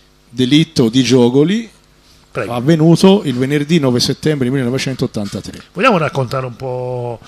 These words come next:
Speaker 2: diciamo, il preambolo di questa, tutta questa storia, con la, mm, diciamo, la giornata dei ragazzi, chi erano, chi non erano, cosa è successo?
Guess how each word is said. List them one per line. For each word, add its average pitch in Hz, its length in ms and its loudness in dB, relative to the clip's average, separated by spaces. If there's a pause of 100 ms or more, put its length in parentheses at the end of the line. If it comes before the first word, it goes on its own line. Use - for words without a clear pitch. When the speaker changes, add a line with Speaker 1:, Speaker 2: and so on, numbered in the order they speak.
(240)
Speaker 2:
diciamo, 123 300 -12
il 113 80 -16
preambolo 123 420 -10
di 110 100 -18
questa, 107 200 -18
tutta 117 160 -18
questa 120 240 -14
storia, 123 300 -16
con 113 120 -16
la, 107 80 -14
mm, 107 380 -14 (400)
diciamo, 113 180 -14
la 117 100 -12
giornata 117 340 -12
dei 113 80 -8
ragazzi, 113 500 -8
chi 120 160 -12
erano, 110 340 -12
chi 104 100 -20
non 110 160 -14
erano, 110 380 -14
cosa 110 200 -16
è - 20 -18
successo? 104 500 -12